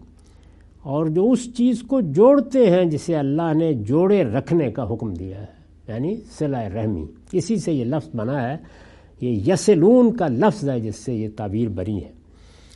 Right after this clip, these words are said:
اس پر میں نے وضاحت کی ہے، یہ رشتہ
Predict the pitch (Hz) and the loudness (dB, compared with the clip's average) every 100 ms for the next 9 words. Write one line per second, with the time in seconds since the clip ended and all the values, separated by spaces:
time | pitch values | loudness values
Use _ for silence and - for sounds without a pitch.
0 | - - _ - 160 - 202 170 156 156 | -20 -20 _ -10 -10 -6 -4 0 0 0
1 | 156 160 131 123 139 175 165 156 175 208 | -2 -6 -8 -4 -2 -4 -2 -2 -2 -4
2 | 208 - 135 113 117 151 - | -8 -6 -4 -2 -2 -4 -4